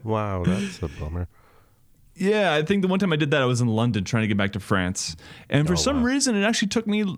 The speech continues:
Speaker 2: a full twenty-four hours. I just hung out in Stansted, the airport in London, for twenty-four hours. I read all of A Hundred Years of Solitude.
Speaker 1: <laughs> Wow.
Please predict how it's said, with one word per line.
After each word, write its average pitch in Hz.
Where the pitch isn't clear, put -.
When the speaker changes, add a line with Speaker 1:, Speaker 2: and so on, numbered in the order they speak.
Speaker 2:
a 151
full 185
twenty-four 185
hours. 151
I 131
just 147
hung 131
out 143
in 123
Stansted, 120
the 110
airport 117
in 107
London, 113
for 110
twenty-four 143
hours. 113
I -
read 127
all 120
of 117
A 107
Hundred 131
Years 123
of 113
Solitude. 110
Speaker 1:
<laughs> 120
Wow. 131